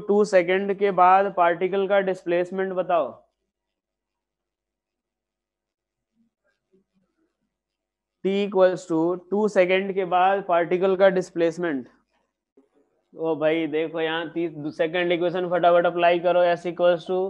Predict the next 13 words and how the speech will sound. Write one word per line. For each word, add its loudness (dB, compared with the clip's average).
u 0
t 0
plus 0
half 4
a -4
t -6
square, -2
u -2
कितना -6
<coughs> 6
दस, 2
टाइम 0
दो, 0